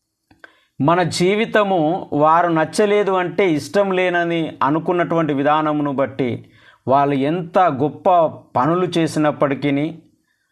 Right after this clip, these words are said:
వారెంత గొప్పవారు అయినప్పటికీ, నిద్రాహారాలు మానివేసి అయినప్పటికీ, వారిని గురించి చెడ్డగా ప్రచారము చేయడానికి,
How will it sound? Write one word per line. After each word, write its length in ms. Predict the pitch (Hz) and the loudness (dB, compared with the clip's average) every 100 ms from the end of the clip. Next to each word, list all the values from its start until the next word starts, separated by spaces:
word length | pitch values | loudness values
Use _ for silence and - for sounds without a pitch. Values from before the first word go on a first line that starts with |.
| _ - 123 | _ -8 0
వారెంత 480 | 151 156 156 165 | 2 2 0 2
గొప్పవారు 880 | 180 147 135 117 190 190 185 185 175 | 2 2 -2 -2 0 4 4 4 4
అయినప్పటికీ, 1000 | 147 156 160 165 151 139 147 147 160 165 _ _ _ _ 127 | 2 2 -2 0 -2 0 0 0 -4 -10 _ _ _ _ 0
నిద్రాహారాలు 1120 | 143 165 151 196 196 180 185 180 185 180 175 | 2 0 2 4 4 6 4 4 4 2 2
మానివేసి 960 | 151 143 143 175 190 190 190 175 190 - | 0 2 2 2 2 0 0 0 -2 2
అయినప్పటికీ, 1000 | 139 165 180 170 165 151 151 139 117 117 _ _ _ _ _ _ _ _ _ - | 2 2 0 0 -2 0 0 0 -4 -10 _ _ _ _ _ _ _ _ _ -2
వారిని 500 | 120 135 156 175 170 | 2 2 2 0 -2
గురించి 600 | 156 165 165 165 151 110 143 | 0 -2 -2 0 -2 0 -4
చెడ్డగా 420 | 123 139 170 170 | 0 0 2 2
ప్రచారము 640 | 160 143 123 156 156 151 147 143 | 2 -2 2 2 2 0 -2 0
చేయడానికి, 720 | 135 135 135 131 - 135 | 0 0 0 -4 -6 -6